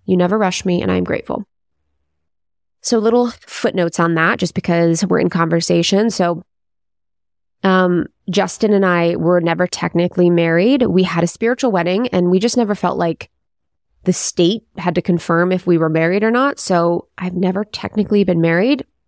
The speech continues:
It just wasn't a priority for us. Maybe it was subconscious, maybe not, who knows? So we had a spiritual wedding. So the wedding that we had in twenty twenty-one was just really, really beautiful and deep and meaningful. And I'm so grateful for it. It really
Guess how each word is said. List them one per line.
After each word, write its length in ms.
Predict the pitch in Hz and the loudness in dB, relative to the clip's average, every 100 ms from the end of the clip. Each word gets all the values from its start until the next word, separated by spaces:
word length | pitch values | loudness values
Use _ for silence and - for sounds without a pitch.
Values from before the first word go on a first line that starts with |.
| _ - | _ -8
It 140 | 185 | -6
just 440 | 180 180 170 - - | -2 0 -2 -6 -8
wasn't 400 | 170 160 175 190 | -4 -2 -2 -4
a 60 | 202 | -6
priority 360 | - 170 175 202 | -2 0 0 -2
for 160 | - | -2
us. 360 | - 277 - - _ _ _ _ _ _ - | -2 -2 -6 -10 _ _ _ _ _ _ -2
Maybe 240 | 175 180 | 0 2
it 40 | 185 | 0
was 120 | 175 | 0
subconscious, 720 | 190 165 185 185 185 196 190 | -2 0 0 0 0 -2 -2
maybe 340 | 175 170 175 180 | 0 2 4 2
not, 320 | 175 180 185 | 2 0 0
who 120 | 185 | 2
knows? 420 | 180 175 196 220 185 | 4 2 0 -2 -6
So 120 | - | -2
we 80 | 202 | 0
had 80 | 202 | 0
a 40 | |
spiritual 340 | 202 262 247 170 | 0 0 0 0
wedding. 220 | - 190 | 0 -2
So 100 | 190 | 0
the 80 | 190 | 0
wedding 200 | 202 208 | 0 -2
that 100 | - | -4
we 80 | 190 | -2
had 340 | 175 165 175 - _ _ _ _ _ _ - | 0 0 -2 -8 _ _ _ _ _ _ -4
in 100 | 202 | -2
twenty 240 | - 196 | 0 0
twenty-one 480 | 190 196 185 175 175 | 2 0 0 0 0
was 140 | 165 | -2
just 280 | 160 160 - - | -4 -4 -8 -12
really, 500 | 170 156 175 175 180 | -8 -2 2 4 4
really 320 | 156 160 165 | 4 2 2
beautiful 480 | 160 190 160 - 185 | 2 0 0 0 -2
and 180 | 175 175 | -2 -4
deep 300 | 180 175 175 | -2 -2 -2
and 160 | 175 170 | -2 2
meaningful. 400 | 175 180 180 156 | 2 2 0 0
And 100 | 170 | 0
I'm 120 | 175 | -2
so 160 | 180 | -2
grateful 420 | 165 170 - - 202 | 0 0 0 -2 -2
for 240 | 220 220 | 0 0
it. 160 | 285 285 | 0 -2
It 140 | 180 | -4
really 540 | 165 180 180 196 190 | 2 2 4 2 0